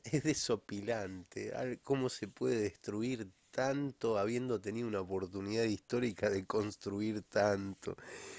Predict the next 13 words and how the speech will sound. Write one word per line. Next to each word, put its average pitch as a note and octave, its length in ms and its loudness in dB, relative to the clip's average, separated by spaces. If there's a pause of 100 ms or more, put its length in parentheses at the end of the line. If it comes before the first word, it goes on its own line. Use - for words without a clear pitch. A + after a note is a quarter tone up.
(200)
Es C#3 160 4
realmente, C3+ 800 4
dan C3 300 4
ganas B2+ 320 6
de A2+ 100 4
arrancarse A2+ 960 2
la A2 220 6
piel C3 340 6
de A#2 100 6
los A2+ 180 6
nervios, B2 540 4
es B2+ 200 -8
alucinante. G#2+ 880 -4